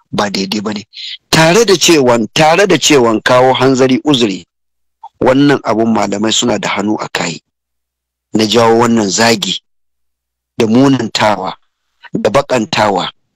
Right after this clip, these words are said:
malamai suna da hannu a kai. Ta ina suke da hannu, Mister Fuadu? Shi ne musamman mu a nan Najeriya, domin kullum mutum zai yi magana, zai yi magana ne akan abin da ya sani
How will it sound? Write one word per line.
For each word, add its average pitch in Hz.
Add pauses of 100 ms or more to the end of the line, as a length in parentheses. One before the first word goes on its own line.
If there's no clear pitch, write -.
(720)
malamai 107
suna 107
da 90
hannu 90
a -
kai. - (600)
Ta 202
ina 147
suke 135
da 110
hannu, 120
Mister 107
Fuadu? 107 (1200)
Shi 139
ne 101 (800)
musamman 143
mu 123
a 120
nan 110
Najeriya, 95 (580)
domin 117
kullum 165
mutum 139
zai 123
yi 127
magana, 127 (580)
zai 123
yi 123
magana 117
ne 117
akan -
abin 117
da 110
ya 107
sani 120